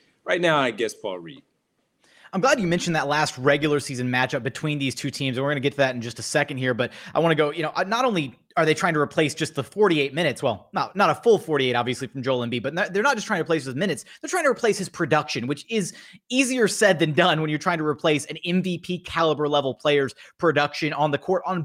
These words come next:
Speaker 2: both ends. So i-, i-, in your eyes, is this something where they're gonna be replacing Embiid's production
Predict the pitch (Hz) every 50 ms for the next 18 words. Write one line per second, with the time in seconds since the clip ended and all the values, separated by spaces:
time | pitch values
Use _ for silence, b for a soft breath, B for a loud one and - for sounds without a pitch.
0 | - - 165 170 190 202 196 - 151 151 143 131 127 113 - - 156 151 139 B
1 | B B B B B - 196 190 190 196 202 196 180 180 175 175 202 226 226 202
2 | 175 165 156 143 - - 165 151 135 214 208 - 254 240 214 - 202 185 170 170
3 | 170 160 147 156 151 160 156 151 156 151 151 143 131 - _ 160 156 151 - -
4 | 151 151 151 143 139 113 143 139 - - - 147 135 131 - - 139 127 113